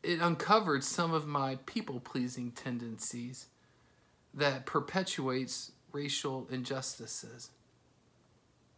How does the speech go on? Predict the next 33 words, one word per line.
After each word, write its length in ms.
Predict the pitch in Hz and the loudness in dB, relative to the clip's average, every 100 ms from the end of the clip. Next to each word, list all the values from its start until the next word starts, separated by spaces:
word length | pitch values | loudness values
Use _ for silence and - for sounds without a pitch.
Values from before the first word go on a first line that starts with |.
| _ 196 | _ 2
But 100 | 185 | 6
just 260 | 262 - | 6 6
because 440 | 240 - 190 165 160 | 2 4 4 4 2
this 180 | 175 | 0
was 240 | 185 143 139 | 0 -2 -2
an 220 | 135 127 - - - | -2 -4 -8 -20 -2
uncomfortable 920 | 170 160 185 170 - 135 127 117 98 | -2 2 2 0 -2 -4 -2 -2 -4
moment 600 | 127 135 156 220 185 113 | -6 0 2 4 2 -2
for 160 | - 120 | -6 -4
me 180 | 123 120 | -4 -2
doesn't 340 | 143 151 139 | -2 -2 -2
mean 200 | 135 139 | -2 -2
that 160 | 127 127 | -2 -2
it 100 | 117 | -4
was 180 | 120 113 | -4 -6
a 60 | |
bad 560 | 104 - 135 202 202 120 | -8 -6 -4 -4 -4 -8
moment. 880 | 107 113 113 - 131 127 143 143 139 | -8 -10 -10 -10 -8 -8 -4 -4 -4
<laughs> 100 | - | -6
In 100 | 151 | -4
fact, 280 | 151 156 147 | 2 0 2
it 60 | 160 | 0
was 160 | 139 | 0
very 400 | 127 139 135 117 - | 0 -4 -4 -8 -6
helpful. 540 | 214 208 - 113 110 - - | -8 -8 -8 -4 -4 -4 -4
See, 240 | - 202 196 | 2 2 4
we 200 | 196 233 | 4 6
need 320 | 208 202 180 | 6 4 2
these 280 | 165 139 - | 0 -2 -2
two-by-four 880 | - 202 175 156 143 - 170 165 147 | 0 0 2 2 0 -2 2 4 4
moments 560 | 135 165 180 131 123 | 4 4 4 0 -2
of 120 | 120 | -4
clarity 760 | - - 220 214 147 120 117 | -6 -2 -2 0 -2 -2 -4